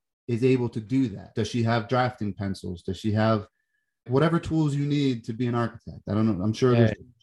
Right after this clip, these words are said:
Speaker 1: there's a, there is an operations person there making sure that happens.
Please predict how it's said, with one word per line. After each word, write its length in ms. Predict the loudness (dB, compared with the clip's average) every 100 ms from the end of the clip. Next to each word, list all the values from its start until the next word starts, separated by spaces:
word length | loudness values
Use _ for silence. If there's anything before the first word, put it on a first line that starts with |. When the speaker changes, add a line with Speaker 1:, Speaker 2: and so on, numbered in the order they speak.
| 2
Speaker 1:
there's 240 | 4 4
a, 280 | 2 0 -2
there 220 | 0 2
is 100 | 2
an 80 | 2
operations 640 | -2 -2 0 0 -2 -6 -6
person 400 | -6 -4 -2 -2
there 420 | -2 -4 -6 -10 _ _ -2
making 460 | 2 2 2 -2
sure 260 | -2 0 2
that 180 | 2 0
happens. 720 | 0 -4 -8 -20 -20 -20 -20